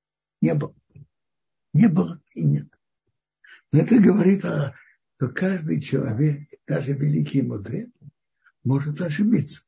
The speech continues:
Великие, величие большого человека, что он умеет признавать свою ошибку и исправлять.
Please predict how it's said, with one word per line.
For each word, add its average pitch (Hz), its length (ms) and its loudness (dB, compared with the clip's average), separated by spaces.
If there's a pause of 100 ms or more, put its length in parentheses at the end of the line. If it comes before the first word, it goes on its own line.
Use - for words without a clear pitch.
(840)
Великие, 151 800 4 (180)
величие 156 560 6
большого 131 500 2
человека, 135 840 0 (2250)
что - 340 0
он 151 280 6
умеет 135 840 4 (220)
признавать 151 680 2
свою 135 360 -2
ошибку 147 680 0
и 156 100 -4
исправлять. - 680 -10